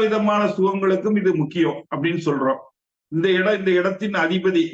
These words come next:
நாலாம் அதிபதி நாலாம் இடம் பலமா இருந்தா காதல் சிறப்பா இருக்கும்.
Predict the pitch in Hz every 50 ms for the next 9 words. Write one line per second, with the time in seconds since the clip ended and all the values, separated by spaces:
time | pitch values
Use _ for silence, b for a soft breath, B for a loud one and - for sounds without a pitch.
0 | 151 151 147 170 190 208 214 208 208 196 196 190 190 185 185 180 202 208 190 180
1 | 165 175 185 196 196 196 196 185 170 175 175 175 175 165 - - 143 147 165 185
2 | 185 196 190 170 165 160 170 190 196 190 - 175 165 170 180 185 196 190 180 -
3 | - 165 165 170 160 160 175 170 151 - - 262 262